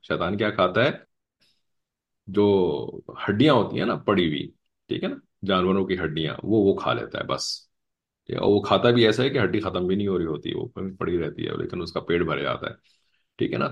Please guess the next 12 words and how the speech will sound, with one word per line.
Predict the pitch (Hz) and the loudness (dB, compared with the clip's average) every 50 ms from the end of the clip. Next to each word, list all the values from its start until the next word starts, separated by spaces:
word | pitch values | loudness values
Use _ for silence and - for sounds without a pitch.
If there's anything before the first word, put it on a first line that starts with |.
| - - | 0 2
तो | 110 | 2
ये | 107 104 110 120 117 | 4 6 8 8 8
है | 120 107 98 | 8 4 2
हमारा | 85 82 73 73 69 78 90 | 0 0 -2 -2 0 0 0
दुश्मन | - - - - - - 60 - - _ _ _ _ | 0 -2 -4 -4 -6 -8 -8 -10 -12 _ _ _ _
शैतान, | - - - 69 - 67 62 55 - - _ _ _ _ _ _ _ _ _ _ _ _ _ _ _ _ _ _ _ _ _ _ _ _ _ _ _ - | -10 -6 -6 -4 -2 -4 -4 -4 -6 -10 _ _ _ _ _ _ _ _ _ _ _ _ _ _ _ _ _ _ _ _ _ _ _ _ _ _ _ -10
ठीक | 107 - - | -8 -4 -4
है, | 143 117 - - _ - _ _ _ _ _ _ _ _ _ _ _ _ _ _ - | -4 -4 -4 -8 _ -20 _ _ _ _ _ _ _ _ _ _ _ _ _ _ -10
वो | 90 92 98 104 | -4 0 0 0
अपने | 101 101 95 92 | 0 0 -2 -4
काम | 87 - 82 80 85 82 | -2 0 0 0 0 -2
से | - - 80 71 | -2 -2 -4 -4